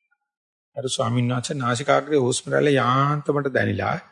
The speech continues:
නොදෙනී යනවා. ඊට පස්සේ ඒ දෙස බලාගෙන සිටියේදී නාසිකාග්‍රයත් දැනෙන්නේ නැතුව යනවා. මම ඉන්නවා කියලා දැනීම විතරයි තියෙන්නේ. කල යුත්තේ කුමක්දයි පහදලා දෙන්න. මේ පිරිසුදු කරගත් එක තව පැය කීයක්, විනාඩි කීයක්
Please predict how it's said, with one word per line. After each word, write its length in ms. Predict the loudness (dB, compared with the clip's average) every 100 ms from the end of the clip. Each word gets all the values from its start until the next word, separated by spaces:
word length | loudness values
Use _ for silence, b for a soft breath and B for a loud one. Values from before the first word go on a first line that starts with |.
| _ _ _ _
නොදෙනී 340 | -4 0 2 0
යනවා. 260 | -2 -8
ඊට 180 | -6 -8
පස්සේ 300 | -6 -8 0
ඒ 80 | 0
දෙස 180 | 0 -4
බලාගෙන 460 | 0 2 4 2 0
සිටියේදී 420 | -2 -2 -2 -2
නාසිකාග්‍රයත් 840 | -4 -4 -4 0 0 2 0 0 0
දැනෙන්නේ 400 | -2 -2 -2 -2
නැතුව 260 | -2 0
යනවා. 400 | 0 0 -4 -4
මම 80 | 0
ඉන්නවා 420 | 0 0 0 -2 -4 -10 B B B
කියලා 260 | 4 6 6
දැනීම 300 | 6 6 6
විතරයි 380 | 4 6 6
තියෙන්නේ. 420 | 6 2 2 2 -4
කල 200 | -2 2
යුත්තේ 340 | 2 0 -2 -4
කුමක්දයි 440 | -2 -2 2 0
පහදලා 440 | 0 -2 0 0 0
දෙන්න. 240 | 0 2 2 2 B B B B
මේ 160 | 0 4
පිරිසුදු 380 | 6 6 6 6
කරගත් 360 | 6 4 4
එක 120 | 2 0
තව 360 | 2 0 0 -2 -2
පැය 220 | 2 2
කීයක්, 500 | 2 0 2 0 -2 -10 -12
විනාඩි 380 | -2 2 2 2
කීයක් 460 | -2 0 2 0